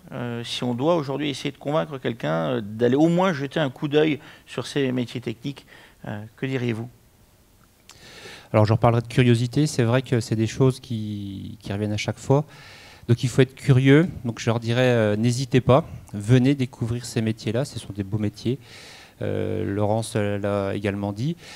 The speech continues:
Speaker 2: Il y a un terme qui, qui m'a fait, euh, enfin, qui me fait rebondir et que je trouve très joli pour, euh, qui, qui va faire plaire, enfin, qui va plaire aux jeunes, c'est, c'est grandir. Donc, euh, c'est vraiment quelque chose de, de très intéressant. Donc, euh, on vous accompagne, vous n'êtes jamais seul.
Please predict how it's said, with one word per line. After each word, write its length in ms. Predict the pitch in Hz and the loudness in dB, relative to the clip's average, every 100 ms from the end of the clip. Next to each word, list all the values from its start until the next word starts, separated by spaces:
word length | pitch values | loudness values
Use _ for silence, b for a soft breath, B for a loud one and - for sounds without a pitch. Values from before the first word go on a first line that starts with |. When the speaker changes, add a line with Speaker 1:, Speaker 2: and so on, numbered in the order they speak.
| B B | B B
Speaker 2:
Il 80 | 110 | 2
y 40 | |
a 60 | 120 | 2
un 60 | 123 | 4
terme 200 | 160 165 | 0 -2
qui, 340 | - 135 127 | -4 -4 -4
qui 120 | - | -2
m'a 120 | 131 135 | 0 0
fait, 360 | - 139 135 | 4 6 8
euh, 340 | 127 123 120 117 110 | 8 6 4 2 0
enfin, 120 | 123 | -4
qui 120 | 120 | -4
me 60 | 120 | -2
fait 100 | 131 | 2
rebondir 640 | 123 123 131 135 160 156 | 2 4 2 2 0 2
et 180 | 123 117 | 2 0
que 320 | 110 113 113 | -4 -4 -4
je 100 | 110 | -4
trouve 280 | 110 - - | -8 -10 -14
très 160 | - 120 | -4 0
joli 360 | 123 131 147 | 2 0 -4
pour, 240 | 127 117 107 | -4 -2 -2
euh, 280 | 104 104 107 107 107 | -2 -4 -6 -10 -14
qui, 320 | - 101 98 - - | -12 -12 -12 -18 -18
qui 120 | 104 | -2
va 240 | 101 95 95 | 0 2 0
faire 220 | 104 - | -4 -6
plaire, 260 | - 107 | -4 -2
enfin, 160 | 98 117 | 0 -4
qui 80 | - | 0
va 80 | 101 | 0
plaire 220 | 120 113 | 2 2
aux 80 | 110 | 2
jeunes, 220 | 131 156 B B B B B | 0 -2 B B B B B
c'est, 260 | - 123 | 2 2
c'est 140 | 120 127 | 4 0
grandir. 500 | 123 135 131 135 - B B B B B | 2 2 2 -2 -4 B B B B B
Donc, 200 | 123 120 | 4 8
euh, 360 | 127 120 117 113 | 8 8 6 4
c'est 140 | - | 2
vraiment 180 | 127 170 | 2 2
quelque 240 | 147 139 | 2 2
chose 200 | 127 156 | 2 2
de, 160 | 135 120 | 2 2
de 100 | 117 | 2
très 260 | - 143 | 0 -2
intéressant. 560 | 147 147 139 135 147 143 | -2 -2 -2 0 -2 -4
Donc, 280 | 123 - 123 | -6 -6 0
euh, 420 | 117 110 113 113 - | 0 0 -2 -4 -4
on 100 | 117 | -4
vous 260 | 117 127 | 0 2
accompagne, 640 | 135 - 135 127 143 170 170 | 2 2 -2 4 4 4 0
vous 320 | 120 113 117 | -4 -4 0
n'êtes 180 | 113 113 | 2 2
jamais 280 | 110 120 123 | 2 2 2
seul. 380 | - 143 143 | 2 4 4